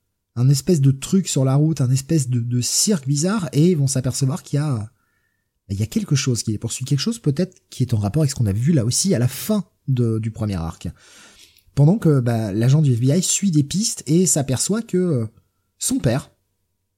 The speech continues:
qui était, euh, soi-disant un agent d'assurance, euh, voilà, était peut-être bien plus que, que ce qu'elle croyait depuis le départ.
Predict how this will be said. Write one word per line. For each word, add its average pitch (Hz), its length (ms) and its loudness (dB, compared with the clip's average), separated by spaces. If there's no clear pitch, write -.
qui - 180 -2
était, 147 300 4
euh, 95 100 0
soi-disant 113 480 0
un 104 80 0
agent 107 220 2
d'assurance, 120 640 -2
euh, 92 120 -4
voilà, 113 240 -4
était 135 240 4
peut-être 147 240 0
bien 147 380 2
plus - 640 0
que, 123 1160 2
que 123 140 -8
ce - 100 -6
qu'elle 196 160 -2
croyait 127 320 0
depuis 143 220 0
le 135 80 2
départ. 120 440 -2